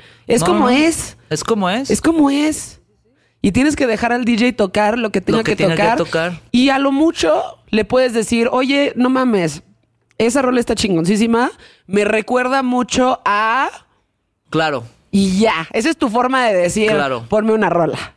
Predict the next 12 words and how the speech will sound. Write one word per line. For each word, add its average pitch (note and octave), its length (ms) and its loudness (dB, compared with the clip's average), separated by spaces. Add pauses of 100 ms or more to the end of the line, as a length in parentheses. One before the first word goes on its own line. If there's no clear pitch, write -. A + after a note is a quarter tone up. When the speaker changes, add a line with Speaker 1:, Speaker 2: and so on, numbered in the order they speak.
(100)
Speaker 1:
¿no? E3 100 2
Speaker 2:
Claro, G#3 240 2
claro, A#2+ 240 -4
claro. - 120 -10
Speaker 1:
Pero A3+ 180 2
nunca, E4+ 420 2
nunca, C#4+ 300 0
nunca A#3+ 300 0
puedes G#3 240 0
llegar F3 180 2
a F3+ 60 2
decir, F3 360 0